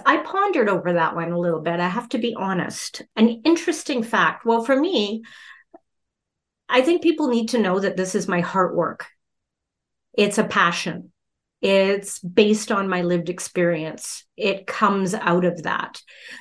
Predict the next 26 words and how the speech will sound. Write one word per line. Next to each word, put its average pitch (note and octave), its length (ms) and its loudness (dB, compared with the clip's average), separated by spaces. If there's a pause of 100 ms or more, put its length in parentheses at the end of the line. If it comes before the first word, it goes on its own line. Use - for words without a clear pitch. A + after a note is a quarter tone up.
So G3+ 640 4 (160)
it A3 300 4
isn't, A3 640 4
uh, G3+ 160 -8 (100)
I'm G3+ 160 2
not G#3 180 4
a A3+ 60 8
one G3+ 280 2
size F3+ 360 0
fits - 300 -6
all G3 440 -2
because G3 560 2 (280)
nobody's G3 540 2
experience F#3 760 -4
is F3 140 -6
the F3 80 -10
same F#3+ 320 -2
as F3 120 -2
somebody F3+ 320 2
else's. F3 460 -2 (360)
We G#3+ 120 8
can A3 120 6
have G#3+ 140 4
a F#3 60 0
common G3 400 2
thread G#3 720 0